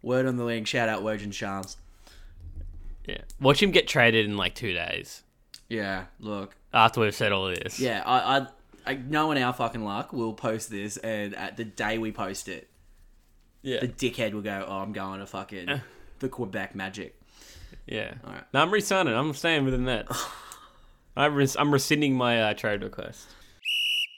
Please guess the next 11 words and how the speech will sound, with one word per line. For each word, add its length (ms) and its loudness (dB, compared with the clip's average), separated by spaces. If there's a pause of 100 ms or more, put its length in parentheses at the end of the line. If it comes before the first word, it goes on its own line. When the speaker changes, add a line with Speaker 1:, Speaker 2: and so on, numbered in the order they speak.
(680)
Speaker 1:
How 360 8
are 40 10
we 140 8
recovering 600 4
from 560 0 (320)
the 100 2 (160)
N 100 4
B 80 4
A 80 2
Finals 360 0
loss? 220 -4